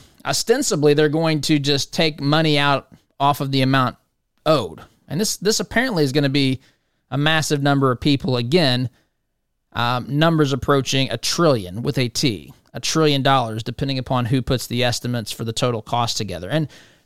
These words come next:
Whoever puts the cost together for the government, you can pretty much rest assured that those numbers are low every time. They are always low. So anyway, so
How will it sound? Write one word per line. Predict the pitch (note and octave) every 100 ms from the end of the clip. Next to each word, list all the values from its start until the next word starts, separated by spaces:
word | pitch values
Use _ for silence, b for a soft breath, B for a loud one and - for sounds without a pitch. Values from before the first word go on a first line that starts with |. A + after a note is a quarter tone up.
| b _
Whoever | E3 A3 C#4
puts | G#3 A#3 -
the | D#3+
cost | - G3 G3
together | F3 E3 E3+ D#3
for | E3
the | D3
government, | C3 D3+ F3 F#3+ E3
you | E3+
can | E3
pretty | - A3 A#3+
much | F#3+ -
rest | C#3+ D3 F3 -
assured | C#3+ - F3 D3+
that | B2+
those | D3 C#3
numbers | D3 D3+ C3+ A2+
are | A#2+ A#2+
low | A2 B2 B2 E2 - -
every | E3 C#3+
time. | A#2+ D3 G2 F2
They | C3
are | D3 - -
always | F3 G#3 F#3+ E3 D3+ -
low. | B2 C3+ F2 - - _ _ _
So | -
anyway, | B3+ G3 A2 - _ _ _ _ _ _ _ _
so | - - D#3 D3